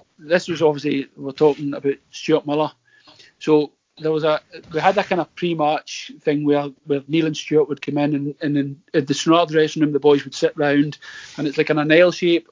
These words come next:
and then the showers are off, and then there's a toilet. So whether it was, like, pre-match nerves or whether it was his part of his ritual, Neil would come in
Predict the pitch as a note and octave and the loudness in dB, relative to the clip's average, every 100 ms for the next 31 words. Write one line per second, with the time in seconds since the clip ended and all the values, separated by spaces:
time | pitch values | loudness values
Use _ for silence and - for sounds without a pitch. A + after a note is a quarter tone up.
0 | - C#3+ C#3+ - D#3+ D#3+ D3 C#3+ C#3+ C#3 | -8 -6 -4 2 2 2 0 0 0 -2
1 | _ D3 C#3+ C#3 C#3 - D#3+ F3 E3 _ | _ -6 -6 -6 -4 2 4 4 0 _
2 | - - _ _ _ _ - E3 D#3 - | -20 -20 _ _ _ _ -4 0 0 -4
3 | _ E3+ G#3 G#3+ F3 E3 - - F3+ E3 | _ 4 6 4 2 -4 -6 -4 0 2
4 | D#3+ D3 - - - _ _ _ - C#3 | 2 0 -6 -16 -18 _ _ _ -14 -6
5 | C#3+ D3+ D3+ D3+ C#3+ - C3+ C3+ D3+ D#3 | -2 0 0 -2 -6 -8 -6 -4 0 0
6 | D3 - _ - D#3+ - - D3+ D3 C#3+ | -2 -6 _ -4 -4 -2 0 0 0 -6
7 | C3 D3 - D3+ C#3 - _ _ _ _ | -6 -8 -6 -6 -6 -8 _ _ _ _
8 | _ _ _ _ _ _ _ _ _ F3 | _ _ _ _ _ _ _ _ _ 2
9 | G#3 A3+ A3+ F#3+ E3+ D#3+ | 2 2 0 2 2 2